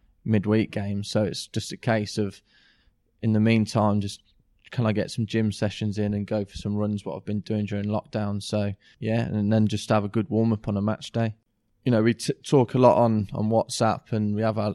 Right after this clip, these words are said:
group chat. We say, you know, maybe we conceded a goal last week through close range shot or a corner. Can we work on crossing? Can we work on one v ones, for example?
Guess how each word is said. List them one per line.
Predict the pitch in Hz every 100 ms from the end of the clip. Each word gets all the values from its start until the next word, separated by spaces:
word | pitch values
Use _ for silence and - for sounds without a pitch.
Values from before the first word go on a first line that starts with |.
| -
group | 120 113 -
chat. | - 113 101 - _ _
We | 117
say, | 107 110 110
you | 110
know, | 107 104 107
maybe | 117 117 110
we | 104
conceded | - 110 - 110 104
a | 82
goal | 113 107 107
last | 104 - 110
week | 98 -
through | - 110 104 98 95 _ _ _
close | - 101 -
range | 104 98
shot | - 92 -
or | 101
a | 98
corner. | - 104 101 101 -
Can | 117 104
we | 101
work | 104 98 -
on | 104
crossing? | 92 104 - 98 95
Can | 117
we | 104
work | 104 104 -
on | 104
one | 104 104
v | 101 104
ones, | 104 104
for | -
example? | 85 - 104 98 - 98